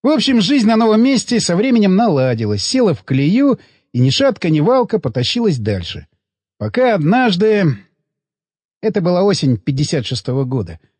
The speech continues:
дождливая, слякотная, мы недавно нарыли информацию о ценном товаре, разгруженном совсем недавно в лавке на Овражной. Партия сигарет с фильтром, настоящих.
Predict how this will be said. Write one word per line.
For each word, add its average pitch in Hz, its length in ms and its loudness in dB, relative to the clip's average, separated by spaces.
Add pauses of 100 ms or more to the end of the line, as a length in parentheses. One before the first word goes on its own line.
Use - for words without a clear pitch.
(260)
дождливая, 156 680 0
слякотная, 160 800 -2 (460)
мы 262 160 4
недавно 233 420 2
нарыли 220 380 2
информацию 190 720 0
о - 20 -2
ценном 170 440 0
товаре, 202 520 0 (220)
разгруженном 175 640 0
совсем 160 380 0
недавно 196 420 2
в 147 80 0
лавке 185 380 0
на 175 180 2
Овражной. 101 560 -4 (360)
Партия 196 340 0
сигарет 175 420 -2
с - 60 -10
фильтром, 104 500 -4 (140)
настоящих. 180 760 -2